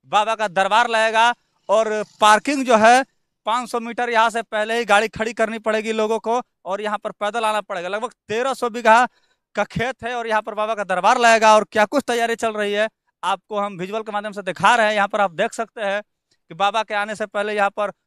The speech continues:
जोर शोर से तैयारी चल रही है। यहाँ पर आप देख सकते हैं जो कुछ काम बाकी है उसको पूरा किया जा रहा है, जो भी अधूरा काम उसको पूरा किया जा रहा है,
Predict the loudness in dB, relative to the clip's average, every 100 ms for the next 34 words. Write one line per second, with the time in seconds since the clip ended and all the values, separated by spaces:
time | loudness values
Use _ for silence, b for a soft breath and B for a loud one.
0 | _ _ -8 -6 -6 -6 -8 -8 -4 -4
1 | -4 -4 -4 -2 -4 -4 -4 -2 -4 -2
2 | -6 -4 -6 -6 -8 -8 -6 -6 -6 _
3 | _ _ _ _ -4 0 0 _ -10 -8
4 | -2 0 0 2 0 0 -6 0 2 2
5 | -2 -8 -14 -8 -4 -4 -4 -2 0 0
6 | -2 -4 -4 -6 -6 -6 -6 -8 -14 -18
7 | -10 -6 -4 -4 -2 -2 0 0 0